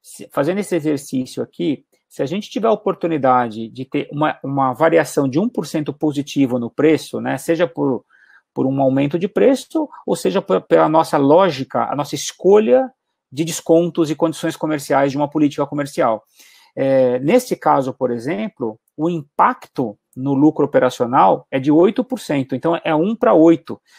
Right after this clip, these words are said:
E, e, e já teve, é, casos, né, cases de trabalho nosso que variou dois dígitos, essa importância de um por cento, você conseguir encontrar um por cento nessa cadeia que ela é, é bem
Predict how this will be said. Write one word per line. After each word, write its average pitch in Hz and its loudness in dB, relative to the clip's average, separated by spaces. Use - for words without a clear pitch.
E, 139 0
e, 147 -4
e 147 -4
já 170 2
teve, 202 0
é, 131 2
casos, 151 4
né, 139 -4
cases 156 0
de 131 -6
trabalho 123 0
nosso 143 -2
que - -14
variou 151 0
dois 165 0
dígitos, 135 -8
essa 127 -4
importância 151 -2
de 156 -4
um 190 0
por 165 -8
cento, 175 -6
você 143 -2
conseguir 190 -4
encontrar 269 0
um 196 0
por 151 -4
cento 180 -2
nessa 151 -2
cadeia 135 4
que 131 -2
ela 127 4
é, 120 2
é 110 -14
bem 156 -4